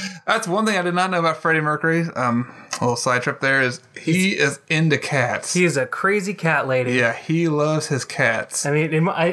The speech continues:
Speaker 2: in one of the scenes, when at, like, right after he buys the house and he's giving somebody the tour, he's talking about how each cat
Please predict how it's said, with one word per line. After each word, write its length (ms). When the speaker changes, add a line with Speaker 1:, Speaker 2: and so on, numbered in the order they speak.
Speaker 2:
in 240
one 140
of 100
the 100
scenes, 600
when 340
at, 220
like, 240
right 180
after 300
he 100
buys 320
the 80
house 240
and 80
he's 160
giving 300
somebody 320
the 140
tour, 440
he's 180
talking 300
about 220
how 200
each 300
cat 480